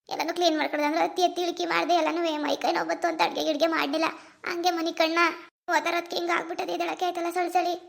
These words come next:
ಎಂಬ್ಲು, ತಲೆನೋವು, ಸುಸ್ತ್ ಬಂದಂಗೆ, ಕೈ ಕಾಲೇ ಬತ್ತಿಲ್ಲ. ಅಯ್ಯ, ಸರಿ ಬಾ, ಎದ್ ನಡಿ, ಆಸ್ಪತ್ರೆಗೆ ಹೋಗೋದ. ಅಲ್ಲ ಕಣತೆ,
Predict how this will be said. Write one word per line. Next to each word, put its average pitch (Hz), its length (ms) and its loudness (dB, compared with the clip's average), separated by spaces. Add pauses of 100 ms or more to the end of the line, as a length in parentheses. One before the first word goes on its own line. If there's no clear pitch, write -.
(220)
ಎಂಬ್ಲು, 330 380 -6
ತಲೆನೋವು, 339 520 -2
ಸುಸ್ತ್ 339 260 -4
ಬಂದಂಗೆ, 311 300 -2
ಕೈ 320 180 -2
ಕಾಲೇ 302 260 -2
ಬತ್ತಿಲ್ಲ. 302 300 -2 (460)
ಅಯ್ಯ, 294 180 2
ಸರಿ 349 200 6
ಬಾ, 370 160 10
ಎದ್ 330 100 8
ನಡಿ, 359 140 6
ಆಸ್ಪತ್ರೆಗೆ 349 420 4
ಹೋಗೋದ. 349 240 6 (380)
ಅಲ್ಲ 330 120 4
ಕಣತೆ, 359 300 6